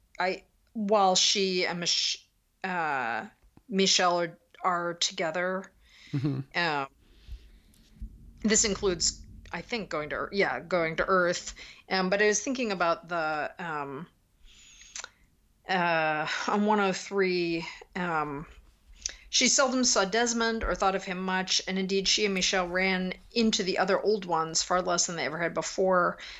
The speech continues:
Speaker 1: Their circle of acquaintances was largely th-, that of their workplaces, and the neighborhood they lived in knew, like everything else in the second Sabishi. They lived in a third floor apartment in a big hollow apartment block with a very nice park courtyard, and on evenings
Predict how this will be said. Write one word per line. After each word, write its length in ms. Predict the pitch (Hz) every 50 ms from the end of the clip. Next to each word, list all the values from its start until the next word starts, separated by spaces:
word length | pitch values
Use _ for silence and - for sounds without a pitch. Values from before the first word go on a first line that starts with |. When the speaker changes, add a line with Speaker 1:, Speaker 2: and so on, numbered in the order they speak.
| - -
Speaker 1:
Their 100 | - 214
circle 320 | 208 - - 269 - 262 233
of 80 | 208
acquaintances 600 | 196 196 - - 202 156 185 196 - 202 180 175 165
was 180 | 175 165 - 175
largely 400 | 175 175 175 - - 180 185 180
th-, 160 | 180 170 - -
that 240 | - 180 180 180 180
of 80 | 185 180
their 140 | - 180 170
workplaces, 840 | 185 226 254 254 254 - - - 202 196 190 - 190 180 175 170 - -
and 100 | 190 185
the 40 | 185
neighborhood 480 | 190 190 202 208 202 214 185 202 185 160
they 100 | 165 165
lived 320 | 165 170 190 190 175 180 -
in 240 | 165 156 151 156 - -
knew, 320 | 190 190 196 190 190 185
like 220 | 175 180 180 175
everything 340 | - 160 175 180 - 180 175
else 340 | 131 165 160 156 160 - -
in 100 | - 180
the 60 | 170 170
second 360 | - - 175 165 - 165 -
Sabishi. 760 | - - - 190 170 170 180 175 170 - - - 123 160 190 - - - - - - - - - - - - - _
They 140 | - 202 202
lived 340 | 214 240 247 247 226 208 208
in 80 | 196
a 80 | 190 190
third 240 | 190 - 226 226 -
floor 180 | - 202 190
apartment 560 | 170 - - - - 233 202 196 208 202 196 202 -
in 100 | 214 196
a 40 | 190
big 180 | 180 196 196
hollow 380 | 196 - - 196 180 190 196 185
apartment 440 | 175 170 - - 185 170 175 185 175
block 320 | 180 165 160 156 156 -
with 120 | 196 175 170
a 20 |
very 160 | 180 214 220
nice 220 | 226 214 202 196 -
park 440 | - - - 226 202 - - -
courtyard, 640 | - - - 262 - - 160 160 156 156 156 151 -
and 120 | - 196 196
on 180 | 185 190 185 190
evenings 640 | 233 247 226 220 220 208 208 202 202 190 - -